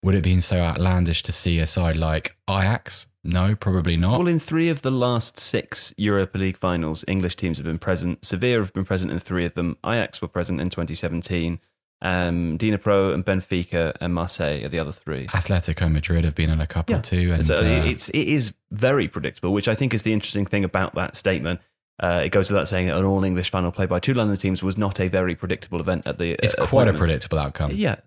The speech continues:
Speaker 1: It's a
Speaker 2: <laughs> It really is.
Speaker 1: Forget, you, you know, you don't even need to make it two English teams. Just say that if there is one English side qualifying for that final, that is gonna be a very difficult set of travel
Speaker 2: And across the
Speaker 1: arrangements.
Speaker 2: last six years, it's a fifty percent chance that you're gonna get an English team in the final. So the saying that it's not very predictable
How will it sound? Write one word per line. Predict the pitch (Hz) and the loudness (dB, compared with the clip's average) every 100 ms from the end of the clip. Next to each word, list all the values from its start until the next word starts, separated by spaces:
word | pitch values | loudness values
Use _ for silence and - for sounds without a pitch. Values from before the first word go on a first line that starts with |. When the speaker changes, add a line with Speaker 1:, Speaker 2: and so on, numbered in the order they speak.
| - | 0
Speaker 1:
It's | 101 - | 2 4
a | 110 110 | 6 6
Speaker 2:
<laughs> | |
It | 104 | 6
really | 233 214 175 | 6 6 6
is. | 233 - - - | 4 2 -2 0
Speaker 1:
Forget, | 123 127 - | 4 4 4
you, | 117 117 | 4 2
you | 117 | 4
know, | 113 | 4
you | 101 101 | 4 4
don't | 117 | 6
even | 104 98 | 6 6
need | 95 | 4
to | - | 4
make | 90 78 | 2 2
it | - | 0
two | 90 82 | 2 2
English | 78 73 | 2 0
teams. | - 78 69 | 0 0 0
Just | 80 - | -2 0
say | 87 | 0
that | 80 - | 0 -2
if | - 92 | -2 0
there | 95 | 2
is | 90 | 2
one | 80 101 107 | 2 2 4
English | 98 87 78 | 4 2 0
side | 92 82 78 | 0 0 0
qualifying | - 87 82 82 | 0 -2 0 0
for | 76 78 | 0 -2
that | - | 0
final, | 92 87 73 73 - _ _ _ - | 2 2 2 -2 -8 _ _ _ 0
that | 92 | 0
is | 80 | 2
gonna | 87 | 2
be | 80 78 | 2 2
a | |
very | 76 80 95 85 82 76 | -2 0 2 2 2 0
difficult | - 85 80 - - | -2 -2 -4 -6 -8
set | - | -8
of | 80 | -6
travel | - 165 | 0 2
Speaker 2:
And | 180 | 2
across | 160 190 - | 2 2 2
the | |
Speaker 1:
arrangements. | 170 165 156 - | 0 0 -2 -4
Speaker 2:
last | |
six | - - - - - - | -2 -2 -2 -4 -4 -2
years, | 147 135 80 87 - - | 2 2 2 0 -2 -4
it's | 117 123 | -2 0
a | |
fifty | 120 - 135 - 139 | 0 0 -2 -2 0
percent | 135 131 120 | 0 0 0
chance | - 131 107 - | 0 0 0 -2
that | - | 0
you're | 104 | 0
gonna | 104 104 | 2 2
get | - | 2
an | |
English | 95 95 95 | 2 0 -2
team | - 98 | -2 0
in | 92 | 0
the | 92 | -2
final. | 107 92 55 | -4 -4 -4
So | - 127 | -4 -4
the | 123 | 0
saying | 156 156 | 2 2
that | 120 | 2
it's | 76 | 0
not | 120 113 - | 0 0 0
very | 98 87 | 0 0
predictable | 92 98 - 73 71 | -2 -4 -4 -4 -4